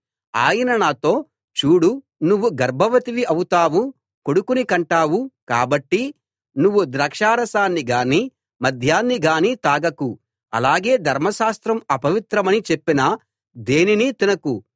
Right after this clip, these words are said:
ఎందుకంటే నీ బిడ్డ పుట్టిన దగ్గర్నుంచి చనిపోయేంత వరకు దేవుని కోసం నాజీరుగా ఉంటాడు' అని చెప్పాడు అంది. అప్పుడు మనోహ, "నా ప్రభూ, పుట్టబోయే ఆ బిడ్డకు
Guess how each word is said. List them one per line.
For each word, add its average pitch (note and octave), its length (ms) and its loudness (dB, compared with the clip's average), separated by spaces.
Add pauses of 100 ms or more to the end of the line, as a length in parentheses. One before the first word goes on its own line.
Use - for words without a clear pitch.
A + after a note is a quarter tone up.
(260)
ఎందుకంటే A#3+ 600 2
నీ G3+ 180 2
బిడ్డ C#3 300 -4
పుట్టిన F#3 400 -2
దగ్గర్నుంచి C3+ 880 -2 (160)
చనిపోయేంత A#3 960 0
వరకు G3+ 520 -2 (260)
దేవుని G3 400 0
కోసం A3+ 440 -2
నాజీరుగా F3+ 640 0
ఉంటాడు' F3+ 640 0
అని C#3+ 140 2
చెప్పాడు E3 680 0
అంది. C#3+ 360 0 (200)
అప్పుడు F#3 320 0
మనోహ, D#3 600 0 (400)
"నా G#2 160 -2
ప్రభూ, B2+ 500 -2 (360)
పుట్టబోయే A#3+ 760 2
ఆ D3+ 120 2
బిడ్డకు C#3 680 -2